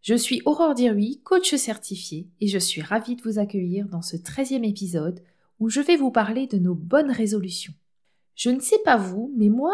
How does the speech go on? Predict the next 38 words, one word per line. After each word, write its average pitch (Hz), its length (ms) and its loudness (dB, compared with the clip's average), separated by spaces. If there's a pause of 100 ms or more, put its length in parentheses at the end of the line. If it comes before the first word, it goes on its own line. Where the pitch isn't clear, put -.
(120)
à 220 160 0
chaque - 360 -2
nouvelle 240 280 2
année, 180 400 0 (520)
je - 140 -8
me 262 140 2
fais 440 240 -2
un 277 120 2
mini 359 360 0
bilan 269 440 4
de 202 300 0
celle 220 380 -2
qui 220 160 -6
vient 220 240 0
de 247 60 -2
s'écouler 226 680 2
et 262 80 2
j'essaye 233 400 0
de 247 80 0
prendre 220 600 -2
de 214 80 2
bonnes 294 300 6
résolutions 262 560 0
pour 220 160 0
l'année 202 240 4
à 170 80 2
venir. 165 240 -8 (880)
Faisons 320 320 2
d'abord 247 560 6
un 190 140 0
petit 302 400 -2
bilan 226 380 2
de 202 120 -6
cette 175 400 -8
année 208 300 0
deux 190 160 -2
mille 175 260 -2
vingt. - 140 -20